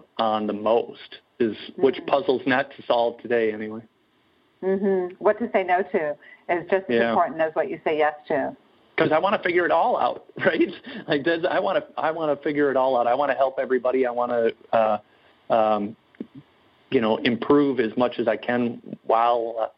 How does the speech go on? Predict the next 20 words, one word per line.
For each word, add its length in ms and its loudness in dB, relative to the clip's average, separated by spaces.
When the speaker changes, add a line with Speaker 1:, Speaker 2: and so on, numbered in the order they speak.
Speaker 1:
uh, 100 -8
I 100 2
have 200 0
the 80 4
ability 440 0
to 100 -10
do 220 2
it. 100 -6
Speaker 2:
I 80 0
get 220 4
it, 320 0
totally. 480 0
Um, 340 2
you 140 4
Speaker 1:
Yeah. 140 4
Speaker 2:
also 140 -4
host 260 -6
a 40 -20
podcast, 580 -2
and 320 0